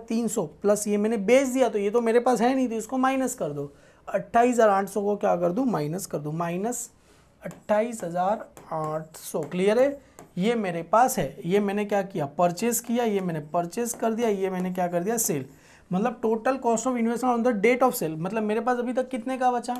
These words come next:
जैसे अगर इसका भी चलो पूरा फुल फॉर्म में लिख रहे थे तो इधर भी फुल फॉर्म में लिख देता हूँ, इसका आपको समझ में आ गया, बारह सौ था,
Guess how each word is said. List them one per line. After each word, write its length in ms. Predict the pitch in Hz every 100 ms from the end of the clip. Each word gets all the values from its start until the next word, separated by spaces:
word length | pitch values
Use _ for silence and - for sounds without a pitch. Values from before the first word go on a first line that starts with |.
| - - - _ _ _ _ -
जैसे 340 | 180 208 254
अगर 260 | 190 180 220
इसका 300 | 208 - 226
भी 140 | 214
चलो 220 | 226 202 190 190
पूरा 200 | 220 214
फुल 240 | 214 202 190
फॉर्म 260 | 214 220
में 120 | 220
लिख 180 | 208 202
रहे 140 | 208 208
थे 120 | 214
तो 100 | 214
इधर 240 | 190 190
भी 120 | 190 220
फुल 200 | 214 202
फॉर्म 200 | 220 214
में 120 | 214
लिख 160 | 208 190
देता 200 | 208 220
हूँ, 160 | 254 - - _ _ -
इसका 300 | 220 - 220
आपको 220 | 214 233
समझ 320 | 220 202 208
में 120 | 220 214
आ 60 |
गया, 200 | 208 233 254 - _ - - - _ 180 160 160 - 147 - - _ _ _ _ _ _ _ _ _ _ _ 156
बारह 580 | 147 151 156 175 196
सौ 200 | 208 233
था, 180 | 226 214